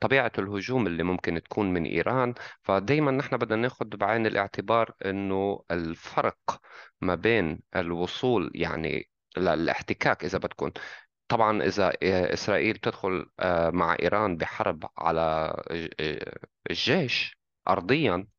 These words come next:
فما في، ما في إلها أي قوة إسرائيل،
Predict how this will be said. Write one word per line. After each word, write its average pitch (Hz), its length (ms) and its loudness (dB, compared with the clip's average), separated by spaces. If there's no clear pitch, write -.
فما 104 480 2
في، 208 540 -2
ما 180 120 0
في 170 320 0
إلها 165 300 2
أي 160 220 0
قوة 131 300 0
إسرائيل، 92 440 0